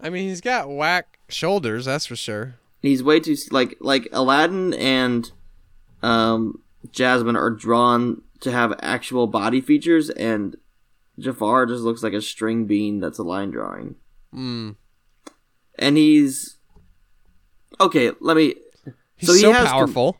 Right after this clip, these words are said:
Speaker 2: he has, he has, he is powerful, and he has fully infiltrated the palace.
Speaker 1: Yep.
Speaker 2: So, like, that, that's pretty big.
Speaker 1: And
Speaker 2: Um,
Speaker 1: he's gross. He's got the whole creepy thing going with, with how, with his creeping on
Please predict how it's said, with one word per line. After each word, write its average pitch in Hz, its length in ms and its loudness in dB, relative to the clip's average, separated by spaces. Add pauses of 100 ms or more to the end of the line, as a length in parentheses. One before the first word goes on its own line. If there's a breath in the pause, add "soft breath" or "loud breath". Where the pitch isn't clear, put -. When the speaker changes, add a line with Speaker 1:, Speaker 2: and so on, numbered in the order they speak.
(140)
Speaker 2:
he 165 160 4
has, 196 280 2
he 185 80 0
has, 180 160 2
he 156 120 6
is 196 120 4
powerful, 135 420 4
and 139 180 2
he 147 100 4
has 147 220 2
fully 160 360 4
infiltrated 113 500 0
the 113 80 -4
palace. - 560 -6 (720)
Speaker 1:
Yep. 135 300 -2 (260)
Speaker 2:
So, - 180 0
like, 104 200 2
that, 123 260 0
that's 135 200 0
pretty 139 180 0
big. 95 320 -6 (640)
Speaker 1:
And 120 240 4
Speaker 2:
Um, 117 260 4
Speaker 1:
he's 151 240 -2
gross. 127 960 -2 (240 soft breath)
He's 143 180 -6
got 147 240 -4
the 143 100 -6
whole 143 240 -2
creepy 131 680 -6
thing 127 380 -8
going 120 340 -6
with, 120 220 -8 (100)
with 131 300 -10
how, 120 340 -4
with 123 180 -4
his 120 340 -8 (1600 loud breath)
creeping 143 460 -2
on 123 380 -4